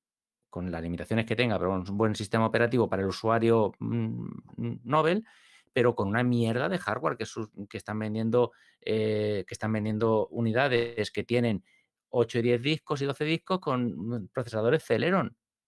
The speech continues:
¿Qué me estás contando? ¿Por qué lo hace? Y a un preci-, y a precios disparatados. ¿Por qué lo están haciendo? Pues porque no tienen una competencia real.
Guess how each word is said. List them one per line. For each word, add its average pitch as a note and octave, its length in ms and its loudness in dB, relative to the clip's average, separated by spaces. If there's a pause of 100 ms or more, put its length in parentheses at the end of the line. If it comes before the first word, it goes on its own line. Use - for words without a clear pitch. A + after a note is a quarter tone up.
(220)
¿Qué A#2 100 2
me A2 60 2
estás A#2 180 -4
contando? B2+ 480 0
¿Por G#2 160 -2
qué A#2+ 100 0
lo D3 120 4
hace? F#3+ 200 0
Y G#2+ 120 2
a G#2 60 4
un G#2+ 100 0
preci-, G2 260 -6
y F#2 80 -4
a G2 100 -4
precios C3 400 -4
disparatados. G#2 680 -2 (460)
¿Por F#2+ 120 -2
qué A2+ 80 2
lo B2 80 2
están C3 140 0
haciendo? C#3 280 -2
Pues A2 140 -8
porque G#2 180 -6
no A#2+ 160 0
tienen B2 280 2
una A2+ 180 0
competencia G2 460 -6
real. F#2+ 360 -6